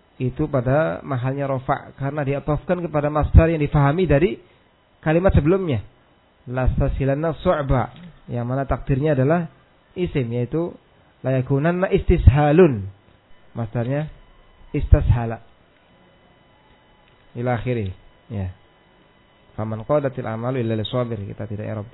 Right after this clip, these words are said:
Kemudian contoh berikutnya. Au dengan mana apa?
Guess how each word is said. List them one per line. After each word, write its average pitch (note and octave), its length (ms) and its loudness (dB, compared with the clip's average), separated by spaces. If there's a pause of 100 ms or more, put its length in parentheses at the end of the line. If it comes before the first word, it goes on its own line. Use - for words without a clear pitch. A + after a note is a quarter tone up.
(640)
Kemudian E3 500 2 (1160)
contoh D3 320 2
berikutnya. C#3+ 560 -2 (880)
Au D#3+ 240 6
dengan C#3+ 240 0
mana E3 240 2
apa? D3+ 120 2